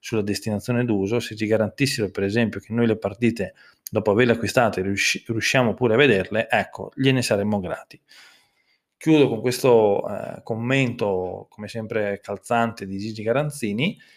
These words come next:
e, eh, vi rimando poi al, al podcast per, eh, agli, ai prossimi podcast, ma soprattutto poi al sito,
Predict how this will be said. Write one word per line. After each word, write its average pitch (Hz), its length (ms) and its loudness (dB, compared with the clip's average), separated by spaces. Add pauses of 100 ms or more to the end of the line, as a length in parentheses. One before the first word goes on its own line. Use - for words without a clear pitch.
(500)
e, 143 320 2
eh, 107 280 0
vi 120 100 2
rimando 113 360 2
poi 104 240 2
al, 95 300 -4
al 123 180 -4
podcast - 680 -4
per, 92 360 -4
eh, 104 560 0 (460)
agli, 104 240 -2
ai 113 400 2
prossimi 123 340 0
podcast, 143 440 2
ma 127 80 0
soprattutto - 480 -8
poi 98 160 0
al 107 100 2
sito, 98 520 -2